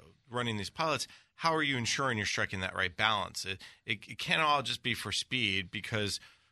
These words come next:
there's a higher power, if you will, that we have to deal with when we talk about government spending. At the same time, you can't take away from the need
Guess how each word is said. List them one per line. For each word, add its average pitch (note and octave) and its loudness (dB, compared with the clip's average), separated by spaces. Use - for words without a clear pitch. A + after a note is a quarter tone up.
there's A#2+ 2
a G#2+ 0
higher C#3 4
power, B2 4
if G2+ -2
you A2+ -2
will, G#2 2
that G2 2
we G2+ -2
have G2 -2
to G2 -10
deal G2+ -2
with G2 -2
when G2 -2
we F#2+ -2
talk G2+ -2
about F#2 -2
government G2 -2
spending. F#2 -4
At B2 -2
the A#2+ -6
same A#2+ 2
time, C3 0
you A#2 -2
can't D3+ 2
take F3 0
away C#3+ 6
from A2 0
the G#2 2
need G#2 2